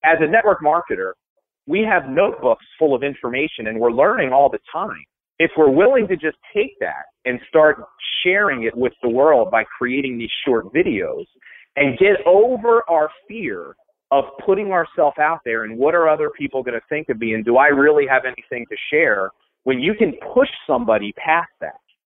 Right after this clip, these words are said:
and they finally do put themselves out there, in almost every case, I have seen breakthroughs occur for people. Because what starts to happen is they realize, "You know what? I can do things that I didn't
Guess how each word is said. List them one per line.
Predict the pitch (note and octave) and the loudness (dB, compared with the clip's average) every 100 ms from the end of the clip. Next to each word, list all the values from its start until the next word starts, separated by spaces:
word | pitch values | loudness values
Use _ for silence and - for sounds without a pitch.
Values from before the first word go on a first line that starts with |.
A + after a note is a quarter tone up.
| _ _ _ - | _ _ _ -4
and | C3 | -2
they | C3 - | -2 -2
finally | - F#3 A#3+ B3 A3 E3+ | 2 4 4 4 4 2
do | C3+ G#3 G3 | -4 -4 -2
put | C#3 - | -6 -6
themselves | A2 - G2+ - | -12 -2 -2 0
out | F#2 E2 | -4 -4
there, | F2 A1 - _ _ _ | -8 -10 -14 _ _ _
in | D3 D3 D3+ | -4 0 4
almost | F3 F#3 D#3 D3+ - | 4 6 2 0 -8
every | - E3+ F#3 G3+ F3 - | -2 0 0 -6 -6 -8
case, | D#3 A#2 - - | -6 -6 -10 -4
I | B2 C#3+ | 0 0
have | D3 C3+ - | 0 -4 -4
seen | B2 | -10
breakthroughs | A2 A#2 B2 - A#2 G#2+ | -4 -2 -2 -4 -6 -6
occur | G2+ - F#3 | -4 0 0
for | - | -2
people. | - D#2+ - - _ _ _ - | -10 -12 -12 -14 _ _ _ -6
Because | C#3 F3 D3+ | -2 2 2
what | D3 D3+ | 2 0
starts | - F3+ G3 - | 2 2 2 0
to | |
happen | D3+ E3 F3 C3 | -2 -2 -4 -6
is | B2 - | -6 -4
they | B2 | -2
realize, | A#2 E3 C#3 A2+ A2+ | 2 4 4 2 -2
"You | A2+ B2 | -6 -4
know | C#3 | -2
what? | D3 D3+ F3+ _ _ - | 2 0 -2 _ _ -6
I | C#3 D3+ F3 - - | 0 0 -2 -8 -8
can | E3+ F#3 D#3+ | -4 -4 -6
do | A#2 G#2+ | -8 -8
things | - G2+ F#2+ | -6 -6 -6
that | G2+ | -4
I | F#2+ | -4
didn't | - G2 | -4 -10